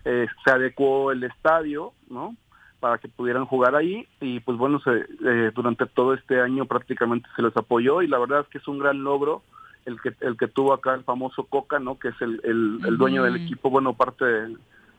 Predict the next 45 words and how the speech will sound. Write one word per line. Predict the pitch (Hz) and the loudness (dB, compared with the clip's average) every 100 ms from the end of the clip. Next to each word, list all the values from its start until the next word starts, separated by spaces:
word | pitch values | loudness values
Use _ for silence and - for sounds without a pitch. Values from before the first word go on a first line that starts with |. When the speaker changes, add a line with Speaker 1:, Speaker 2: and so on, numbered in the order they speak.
| - | -4
Speaker 1:
de | 123 | -4
este, | 123 - 135 127 | -2 0 0 0
de | - | -2
esta, | 127 - | -4 0
de | 131 113 110 - 120 | 0 2 -2 -6 -8
este | - 131 | 0 0
equipo | 117 - 127 143 - | 0 -6 -6 -4 -2
que, | 123 107 104 - | 0 0 -2 -4
que | 120 | 0
por | 135 135 | 4 4
años | 151 151 | 4 0
habían | 143 139 147 | 0 0 -2
buscado | 147 - 143 | -6 0 0
su | 143 | 0
ascenso | 139 - 156 160 214 - | -2 -2 -4 -2 -4 -4
Speaker 2:
Ujú. | - 220 220 240 | -4 -2 0 -2
Speaker 1:
y | |
que | - 127 | -4 -2
por | 127 127 | -2 0
fin | 147 156 | 0 2
se | - | 2
logró, | 139 131 135 139 _ | 2 4 2 0 _
¿no? | 123 139 - | -8 -8 -6
Se | |
logró | 120 120 123 135 | -2 0 0 0
con, | 139 123 113 - - - _ | 0 -2 -4 -14 -20 -20 _
con | 123 139 | 0 2
esa | 156 - 147 | 2 2 2
suerte, | 151 147 - 147 143 135 | 2 0 0 0 0 -2
con | 123 127 131 | -8 -10 -10
ese | 135 135 | -8 -2
deseo | 135 123 120 - 143 147 | -2 -2 -4 0 2 2
y | |
con | - 135 | 0 -6
ese | 135 | -2
apoyo | 139 - 139 139 | -4 0 -2 0
que | 139 | -2
hoy | 135 | -2
tenemos | 135 131 135 127 | -2 -2 -4 -2
desde | 123 | -4
el | 120 | -2
gobierno | 117 127 135 | 0 0 0
municipal | 131 123 131 - 127 | -4 -6 -6 0 0
de | 123 | -2
Jojutla. | 117 117 - 113 | -8 -10 -8 -8